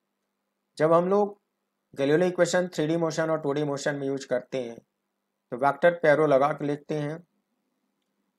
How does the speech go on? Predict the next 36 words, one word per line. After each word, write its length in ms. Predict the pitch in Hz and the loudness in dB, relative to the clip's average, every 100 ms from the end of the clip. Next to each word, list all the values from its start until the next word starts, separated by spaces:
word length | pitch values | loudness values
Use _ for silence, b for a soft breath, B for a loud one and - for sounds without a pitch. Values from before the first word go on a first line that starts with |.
| _ | _
और 80 | 127 | -8
ज़रूरत 320 | 131 143 156 156 | -2 0 0 0
पड़ने 220 | 151 151 | 0 0
पर 200 | 151 139 | 2 2
आई 120 | 143 | 2
कैप, 200 | 147 143 | 2 -2
जे 180 | 127 135 | 0 -2
कैप, 220 | 143 135 | -2 -4
के 100 | 131 | -4
कैप 240 | 131 131 127 | -2 -2 -4
यूज़ 180 | 123 - | -10 -8
करते 380 | 117 - 117 | -10 -10 -12
हैं। 160 | 117 131 _ _ _ _ - | -12 -14 _ _ _ _ 4
However, 320 | 156 156 165 | 4 6 4
वन 220 | 147 143 | 4 0
डी 100 | 156 | 0
मोशन 380 | 160 151 151 151 | 0 -2 -2 -4
में 180 | 143 143 | -2 -4
वेक्टर्स 400 | 135 135 - 147 | 0 0 0 -4
पैरो 320 | - 131 139 | 0 0 2
नहीं 160 | 135 139 | -2 -2
लगाते, 540 | 123 120 113 120 131 _ _ _ _ _ - | -2 -2 -8 -12 -12 _ _ _ _ _ -16
तो 60 | 123 | -6
वन 180 | 131 | -4
डी 100 | 139 | -2
में 120 | 156 147 | -2 0
एरो 240 | 143 151 | 0 -2
नहीं 160 | 143 151 | -2 -2
लगाएंगे, 480 | 147 139 139 139 | 0 0 -4 -6
प्लस 320 | 151 - 135 139 | -8 -4 -4 -2
और 80 | |
माइनस 320 | 131 127 131 131 | -4 -4 -4 -6
से 100 | 131 | -6
काम 220 | 123 120 | -8 -8
चला 240 | 117 123 | -12 -12
लेंगे। 320 | 131 65 62 | -14 -18 -20